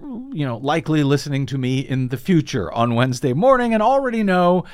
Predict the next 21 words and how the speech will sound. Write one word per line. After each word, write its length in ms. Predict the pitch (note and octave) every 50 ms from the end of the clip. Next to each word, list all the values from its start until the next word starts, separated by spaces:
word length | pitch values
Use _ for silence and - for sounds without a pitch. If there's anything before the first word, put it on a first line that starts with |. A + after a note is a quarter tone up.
| - - - - - - -
how 240 | - E3 E3 E3
at 220 | D#3+ D#3+ D#3+ D#3+ D3
least 380 | D3 D#3 D#3 C#3+ - - - - -
some 420 | - - - F3 E3+ F3 E3+ E3
of 280 | C#3 B2+ C3+ C3+ B2 A2+
this 200 | B2+ B2+ A2+ -
turned 380 | - - C3 B2 A#2 G#2+ G#2+
out. 360 | B2+ C#3+ B2 E2+ - - - - - - - - -
There 200 | C3+ D3+ D3+ D3
may, 400 | D3 C#3+ D#3 D#3+ E3 F3+ G3+ A3+
in 260 | G3+ - - F3 F3
fact, 320 | C#3+ C3+ A2 A#2 B2+ - -
have 200 | F3 F3 F3 F3
been 360 | D4 D#4+ A#3 C3+ G2 F2+ F2+
that 220 | B2 B2 A#2+ - A#2+
red 360 | G#2+ A2+ B2 B2+ B2+ A#2+ A#2
wave 440 | G#2+ A#2+ A#2 A2+ A#2+ C#3 F#3 G3 F3+
that 180 | D3 A#2+ A2
so 200 | - - D#3+ C#3+
many 200 | C3 C3 B2 A#2+
Republicans 880 | A2+ A2 A2+ G2+ - - - B2+ A2+ A#2 A2 - C3+ C3 C3+ B2+ -